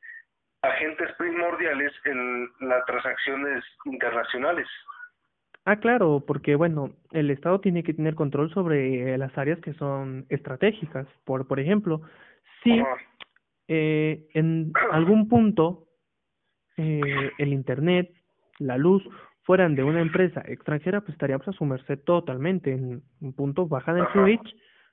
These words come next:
Speaker 2: por decirlo de alguna manera, y lo quitan. Es como lo que pasa con Estados Unidos. México tiene un gran mercado de drogas, uno de los mayores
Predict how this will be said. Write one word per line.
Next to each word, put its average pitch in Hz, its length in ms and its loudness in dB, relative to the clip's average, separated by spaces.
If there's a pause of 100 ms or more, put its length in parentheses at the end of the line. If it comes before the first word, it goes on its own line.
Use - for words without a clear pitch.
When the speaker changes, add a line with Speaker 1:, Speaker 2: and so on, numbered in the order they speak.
(120)
Speaker 2:
por 135 160 0
decirlo 156 260 2
de 143 80 4
alguna 143 240 0
manera, 180 420 2 (300)
y 139 220 2 (320)
lo 151 120 4
quitan. 160 300 -2
Es 156 80 -4
como 220 180 0
lo 165 100 4
que 143 80 -2
pasa 175 280 -4
con 151 280 -4
Estados 196 420 0
Unidos. 165 340 0 (640)
México 277 500 2 (320)
tiene 190 180 2
un 185 80 6
gran 220 200 4
mercado 160 380 2
de 139 160 0
drogas, 127 340 -2 (480)
uno 220 200 6
de 214 80 4
los 147 140 2
mayores 160 500 4